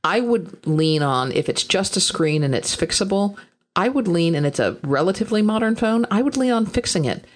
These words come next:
because you're probably at least going to get back out of it what you spent to fix it.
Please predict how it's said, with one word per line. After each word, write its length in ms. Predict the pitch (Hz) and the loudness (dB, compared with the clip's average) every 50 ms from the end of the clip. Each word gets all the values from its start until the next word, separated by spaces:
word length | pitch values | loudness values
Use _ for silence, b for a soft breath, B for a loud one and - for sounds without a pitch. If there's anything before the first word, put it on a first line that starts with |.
| b b b _ | b b b _
because 500 | - 160 165 180 170 156 156 151 156 - - | -2 0 2 2 4 4 4 2 0 -2 0
you're 160 | 165 156 143 | 0 0 0
probably 640 | - - - - - 214 226 214 208 220 208 190 220 | -2 -4 -2 -2 0 0 0 0 0 0 2 2 2
at 120 | - - | 0 0
least 360 | - 147 151 165 180 - - | 0 0 0 0 0 -2 -2
going 160 | - 156 147 | -2 -2 -2
to 40 | 147 | 0
get 160 | - - - | -2 -2 -2
back 220 | - 135 131 131 - | 0 -2 -4 -2 -2
out 140 | 123 123 123 | -2 -2 0
of 80 | 123 | -2
it 180 | 127 120 123 - - | -2 -4 -4 -6 -8
what 260 | - 147 147 135 - | -4 -2 -2 -2 -2
you 80 | - 139 | -2 -4
spent 240 | - - - - - | -2 -2 -4 -4 -4
to 60 | - | -6
fix 260 | - - - - - | -6 -6 -6 -4 -6
it. 160 | - - - | -6 -8 -10